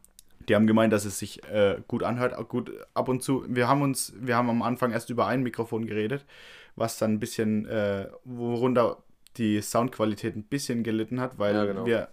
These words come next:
Speaker 1: ein bisschen, wir haben, wir haben zwar versucht, ähm, gleichen Abstand voneinander ins Mikrofon reinzureden, aber das funktioniert auch nicht immer, wenn du da eine Dreiviertelstunde laberst halt.
Speaker 2: Ja.
Speaker 1: Deswegen machen wir es jetzt mit zwei,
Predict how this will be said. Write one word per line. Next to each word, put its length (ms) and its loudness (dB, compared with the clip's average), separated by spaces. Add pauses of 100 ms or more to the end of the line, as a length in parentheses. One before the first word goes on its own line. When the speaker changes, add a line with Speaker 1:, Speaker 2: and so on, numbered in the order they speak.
(140)
Speaker 1:
ein 120 -4
bisschen, 440 -2 (180)
wir 120 6
haben, 420 2
wir 100 4
haben 140 2
zwar 160 0
versucht, 360 -2
ähm, 380 -2
gleichen 420 2
Abstand 580 -6 (200)
voneinander 680 2 (260)
ins 220 -4
Mikrofon 420 -2
reinzureden, 560 0
aber 220 2
das 200 -6
funktioniert 520 -2
auch 120 0
nicht 180 -6
immer, 200 -4
wenn 140 -2
du 80 2
da 60 4
eine 140 -2
Dreiviertelstunde 760 -2 (380)
laberst 520 0
halt. 220 -4 (360)
Speaker 2:
Ja. 120 -8 (680)
Speaker 1:
Deswegen 360 4
machen 220 4
wir 60 6
es 80 2
jetzt 120 -4
mit 140 -2
zwei, 360 6